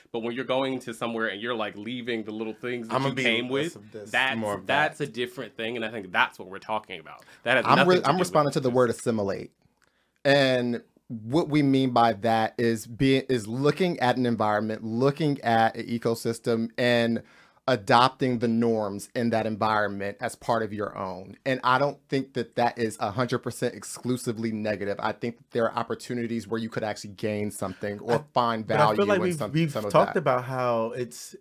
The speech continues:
Speaker 2: it's not, it's, people had to do that. There were trailblazers who have had to do that so that we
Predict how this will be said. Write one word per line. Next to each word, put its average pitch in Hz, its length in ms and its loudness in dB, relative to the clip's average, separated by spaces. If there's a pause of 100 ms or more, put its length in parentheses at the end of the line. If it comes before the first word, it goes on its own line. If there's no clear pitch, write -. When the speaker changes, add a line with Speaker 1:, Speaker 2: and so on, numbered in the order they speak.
Speaker 2:
it's 143 200 -10
not, 151 340 -2 (420)
it's, 127 260 -14 (480)
people 165 300 -2
had 139 340 -2
to - 80 -14
do 123 240 -8
that. 107 220 -4
There 117 100 -2
were 110 300 0
trailblazers 120 600 -2
who 123 120 -6
have 104 120 -6
had 117 280 -4
to 123 60 -10
do 107 180 -8
that 101 180 -4
so 113 100 -8
that 92 220 -6
we 113 540 -6